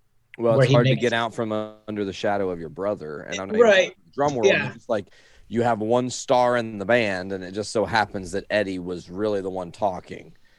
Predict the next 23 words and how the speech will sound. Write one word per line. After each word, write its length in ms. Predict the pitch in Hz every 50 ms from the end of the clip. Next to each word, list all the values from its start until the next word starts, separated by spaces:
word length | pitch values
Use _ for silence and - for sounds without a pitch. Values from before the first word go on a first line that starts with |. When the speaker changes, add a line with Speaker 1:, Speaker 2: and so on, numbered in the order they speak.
| _ _
Speaker 2:
Exactly. 840 | 156 143 120 110 147 165 220 202 - - - 156 143 - - - - - - - - _ _ _ _ 160 156 156 156 - - _ -
Exactly. 600 | 143 139 135 147 151 147 143 135 127 113 104 - -
But 160 | 135 120 -
man, 240 | 143 151 151 143 135
yeah, 140 | 131 131 131
no, 200 | 127 127 120 113
this, 460 | 107 131 127 - - - - - - - - - - - - - - - - _ - - - -
uh, 380 | 131 127 117 113 107 101 101 - - _ _ -
I, 180 | 127 139 135 135 -
I 100 | 127 131
could 140 | 135 127 -
speak 320 | - - 135 131 127 -
so 160 | - - 135
many 140 | 131 127 123
volumes 280 | 113 117 117 113 110 107
about 120 | 113 110
this 140 | 110 107 -
song. 160 | 120 117 113
It 20 | 107
was 120 | 104 -
so 580 | - - - - - - 135 131 127 123 120 - _ 107
good. 420 | 104 127 117 113 107 101 - - - -
Um, 440 | 123 120 117 113 107 104 101 98